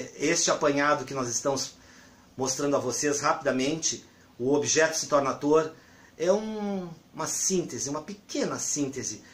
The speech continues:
de quarenta anos de dedicação e de amor à arte do fazer teatral.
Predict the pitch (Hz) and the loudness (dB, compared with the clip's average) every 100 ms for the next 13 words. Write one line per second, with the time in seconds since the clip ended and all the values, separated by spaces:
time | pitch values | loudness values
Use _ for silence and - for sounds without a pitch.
0 | - 123 127 156 170 - 139 143 135 123 | -14 -8 0 2 2 2 2 2 0 -2
1 | 120 120 - 110 - 139 135 135 - - | 0 0 0 -2 0 2 2 0 -6 -18
2 | - 127 127 135 127 135 143 131 - - | -14 -8 0 2 6 8 10 8 2 -14
3 | _ - _ 113 123 139 135 - - - | _ -20 _ 0 6 6 6 2 -2 -4
4 | - - - - _ 117 117 123 - 160 | -18 -20 -20 -20 _ -10 -2 0 2 4
5 | 139 - 117 120 107 92 - | 2 2 -2 -2 -4 -6 -10